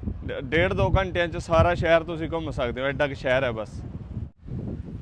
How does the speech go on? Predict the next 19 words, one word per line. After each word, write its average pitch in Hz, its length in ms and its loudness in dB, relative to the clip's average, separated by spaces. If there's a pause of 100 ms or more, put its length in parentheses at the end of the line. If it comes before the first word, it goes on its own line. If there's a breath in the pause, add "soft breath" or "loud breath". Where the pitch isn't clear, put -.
(180)
ਇਹ 160 140 4
ਸਾਹਮਣੇ 175 520 0
ਵਾਲੀ 180 200 4
ਜਗ੍ਹਾ 156 300 4
ਆ 151 60 6
ਗਈ 143 160 0
ਜੀ 151 240 -4 (440 loud breath)
ਅਤੋਮੀਅਮ। 156 640 0 (120)
<laughs> - 280 -6
ਮੈਨੂੰ 135 220 -4
ਤਾਂ 147 80 -2
ਇਹਦਾ 147 160 2
ਨਾਮ 120 340 -2
ਲੈਣਾ 120 260 0
ਹੀ 135 120 -2
ਔਖਾ 120 300 -2
ਜਿਹਾ 117 120 0
ਲੱਗਦਾ 110 380 0
ਜੀ। 101 140 -6